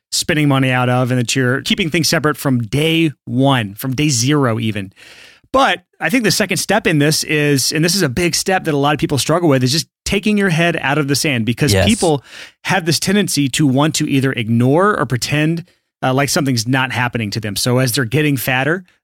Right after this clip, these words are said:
Speaker 1: they refuse to look at their weight. They refuse to weigh themselves. As they are going broke, they refuse to check their bank account. And it perpetuates the issue. If you are gaining weight and you're never checking your weight, you have no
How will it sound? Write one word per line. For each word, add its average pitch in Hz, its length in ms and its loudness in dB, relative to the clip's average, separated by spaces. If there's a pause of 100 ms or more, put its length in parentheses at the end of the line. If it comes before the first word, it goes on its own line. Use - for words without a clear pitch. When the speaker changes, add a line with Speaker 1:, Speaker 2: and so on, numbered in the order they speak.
(100)
Speaker 1:
they 156 100 0
refuse 139 380 0
to 131 100 -2
look 135 140 0
at 139 80 -4
their 143 100 0
weight. 131 220 0
They 120 100 -2
refuse 131 400 0
to 139 80 0
weigh 123 180 2
themselves. 113 520 -2 (380)
As 139 240 0
they 151 180 2
are 143 120 0
going 143 440 2
broke, 135 420 2
they 139 100 0
refuse 131 440 0
to 151 100 -2
check 147 200 -4
their 143 100 0
bank 127 240 -2
account. 107 320 -6 (360)
And 160 120 0
it 160 160 -4
perpetuates 185 640 0
the 151 180 0
issue. 123 340 -2
If 113 160 -4
you 151 200 2
are 139 360 2 (280)
gaining 180 380 0
weight 196 300 2
and 139 100 2
you're 143 100 4
never 151 260 2
checking 180 380 -2
your 151 140 4
weight, 160 340 0 (340)
you 196 140 4
have 170 420 0 (460)
no 226 840 2